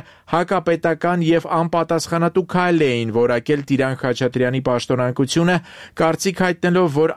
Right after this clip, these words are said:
այն միայն անձնական և հավակնոտ զգացմունքների վրա հիմնված որոշում էր։ Խաչատրյանի հեռացման պատճառը պաշտոնապես չմեկնաբանվեց, սակայն պաշտոնանկությունից ժամեր առաջ, նախորդ օրը երեկոյան,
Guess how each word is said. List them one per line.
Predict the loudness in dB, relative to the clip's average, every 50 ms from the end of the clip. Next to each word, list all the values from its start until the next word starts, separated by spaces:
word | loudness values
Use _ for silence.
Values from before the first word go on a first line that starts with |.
| -2 0
այն | 0 0 0 0 0
միայն | 2 2 2 2 2 2 2 0
անձնական | 0 0 -2 -2 -2 -2 0 0 0 -2 0 2
և | 2 0 0 0 0
հավակնոտ | -2 0 0 -2 -2 -2 -2 -2 -2 -2 -2
զգացմունքների | -2 0 0 0 -2 -2 -4 -4 -2 -2 0 0 0 2 2
վրա | 2 2 2
հիմնված | 0 0 0 0 2 2 2 0 2 2
որոշում | 2 2 2 2 0 0 0 0 0 2 0
էր։ | -2 -4 -6 -14 _ -18 -20 -20 -12 -2 0
Խաչատրյանի | 0 2 2 0 0 0 0 0 0 0 2 2 2
հեռացման | 2 2 0 0 0 0 -2 -2 -2 0 0
պատճառը | -2 -2 -2 0 0 0 0 0 0 0 0
պաշտոնապես | 0 -2 0 0 -2 0 0 0 0 0 -2 0 0
չմեկնաբանվեց, | -2 0 0 0 -2 0 0 -2 0 2 0 0 2 0 0 0 -2 -4 -10 -14 -16 -20 -20 -12 -4 -2
սակայն | -2 -2 0 0 -2 -2 0 0
պաշտոնանկությունից | 0 0 0 0 0 0 2 0 0 2 0 0 0 2 0 2 2 0 0 2
ժամեր | 2 2 2 2 2 2 2 2 0 0
առաջ, | 0 0 -2 -2 -4 -4 -2 -2
նախորդ | -2 0 0 0 -2 0 0 0 0 2
օրը | 2 2 2
երեկոյան, | 2 2 2 2 0 2 2 2 2 2 2 0 -2